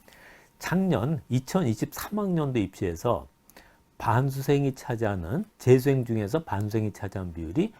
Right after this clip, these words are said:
오십 퍼센트가 넘었습니다. 올해 입시에서는 반수생 비율은 이거보다 더 높아질 것으로 현재 예상하고 있습니다. 이제 반수가 어떻게 보면 대세라고 볼 수 있습니다.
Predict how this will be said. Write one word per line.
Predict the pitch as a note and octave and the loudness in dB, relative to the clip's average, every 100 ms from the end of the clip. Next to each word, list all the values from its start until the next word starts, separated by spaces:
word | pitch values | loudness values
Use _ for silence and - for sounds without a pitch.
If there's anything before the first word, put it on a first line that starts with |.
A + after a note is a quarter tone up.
| _ | _
오십 | G2 A2 - A#2+ | -2 0 -2 -10
퍼센트가 | - G2 F2+ E2 D#2 D#2 | -10 -10 -10 -12 -14 -14
넘었습니다. | E2+ A2 A2+ - C#2 - - _ _ _ _ _ _ - - _ _ _ - | -8 -6 -6 -10 -16 -16 -18 _ _ _ _ _ _ -20 -20 _ _ _ -4
올해 | F#2 C3+ C3 B2+ G#2 | 2 4 4 4 2
입시에서는 | - A2 F#2+ F2 E2+ D#3+ - - _ - | 0 0 0 -2 -6 -4 -6 -10 _ -4
반수생 | G#2 A2+ G#2 G#2 F#2 | -2 -2 -4 -4 -4
비율은 | F2 F2 F#3+ G3 | -6 -2 -2 -4
이거보다 | F#2+ F#2 D#2+ F2 A2 - | -8 -8 -8 -6 -6 -4
더 | A2 F#2 - _ _ _ - | -4 -4 -6 _ _ _ -4
높아질 | A2+ - - A#2+ G2+ | -4 -2 -4 -4 -4
것으로 | F2 - F#2 | -6 -8 -8
현재 | F2+ D#2 | -8 -6
예상하고 | F#2+ B2 G#2 D2+ | -2 -2 -2 -6
있습니다. | - - - - - _ _ - - - | -14 -18 -16 -16 -16 _ _ -20 -20 -8
이제 | A#2+ G#2 _ _ _ | -6 -6 _ _ _
반수가 | - - C#3 C3+ - F#2+ C#3+ - - | -6 0 0 0 -6 0 0 0 -4
어떻게 | G2+ - C3+ | -6 0 0
보면 | A2 A2 - | 0 -4 -6
대세라고 | - C3 D3 A#2 G2+ E2 | -2 0 2 2 0 -4
볼 | F2+ | -8
수 | D#2+ G#2+ | -10 -12
있습니다. | - F#2+ F2 - | -14 -16 -16 -16